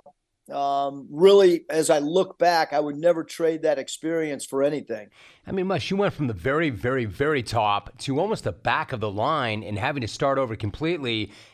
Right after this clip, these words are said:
Speaker 2: You've always been an absolutely relentless, relentless person in the way of preparation and discipline. But at any point during this process,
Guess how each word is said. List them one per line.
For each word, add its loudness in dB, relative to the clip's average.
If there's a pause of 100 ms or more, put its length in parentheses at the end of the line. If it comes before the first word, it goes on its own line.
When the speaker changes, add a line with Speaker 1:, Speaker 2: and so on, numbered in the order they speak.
Speaker 2:
You've -4
always 0
been -2
an -4
absolutely -4
relentless, -4
relentless -2
person -4
in -2
the -2
way -2
of -2
preparation -2 (300)
and -4
discipline. -2
But -2
at -2
any -2
point -2
during 0
this -4
process, -2